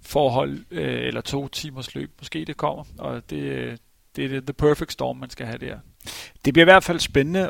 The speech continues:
Speaker 2: at følge, og med det, så vil undertegne Henrik Thiem gerne sige tak endnu en gang til Peter, fordi han har lyst til at være med i denne udsendelse.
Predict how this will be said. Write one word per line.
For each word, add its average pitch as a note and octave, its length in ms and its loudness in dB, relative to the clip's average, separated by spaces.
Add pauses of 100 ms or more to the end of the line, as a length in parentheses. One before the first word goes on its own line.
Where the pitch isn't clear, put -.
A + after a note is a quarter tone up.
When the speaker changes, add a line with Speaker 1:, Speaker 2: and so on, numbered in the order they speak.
Speaker 2:
at B2 180 0
følge, D#3+ 480 -2 (140)
og B2 180 -4
med A#2 80 -2
det, G3+ 220 -2 (160)
så - 220 -8
vil A#2 100 -10
undertegne C#3 480 -4
Henrik G#2 180 -10
Thiem B3 260 -6 (200)
gerne A#2+ 340 -4
sige F#2+ 440 -10 (260)
tak D3+ 340 0
endnu D#3+ 160 -8
en F3+ 60 -12
gang A#2 340 -6
til G#2+ 360 -10
Peter, A3+ 300 -2
fordi - 220 -14
han A2 80 -8
har G#2+ 60 -8
lyst A#2+ 220 -6
til - 120 -6
at B2 60 -8
være A2+ 80 -10
med A#2 220 -6
i G#2 260 -12
denne A2+ 200 -6
udsendelse. C#3 500 -6